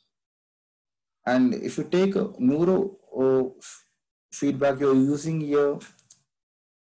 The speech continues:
uh, electro, uh, like a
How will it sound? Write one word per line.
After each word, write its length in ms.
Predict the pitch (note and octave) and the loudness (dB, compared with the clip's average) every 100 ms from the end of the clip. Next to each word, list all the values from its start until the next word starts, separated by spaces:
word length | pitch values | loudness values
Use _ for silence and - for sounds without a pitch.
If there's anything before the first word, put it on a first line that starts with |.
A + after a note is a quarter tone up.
| B2 | -2
uh, 200 | A#2 A2 | 0 0
electro, 720 | C3 C#3 - D#3+ D#3 D#3 - - _ _ _ _ _ _ _ _ _ | 0 0 -2 -2 0 0 -4 -10 _ _ _ _ _ _ _ _ _
uh, 380 | C3 C#3+ B2 A#2+ | -6 -2 0 -2
like 260 | G2+ A#2 A#2 | -2 -4 -2
a 240 | A#2+ - | -4 -6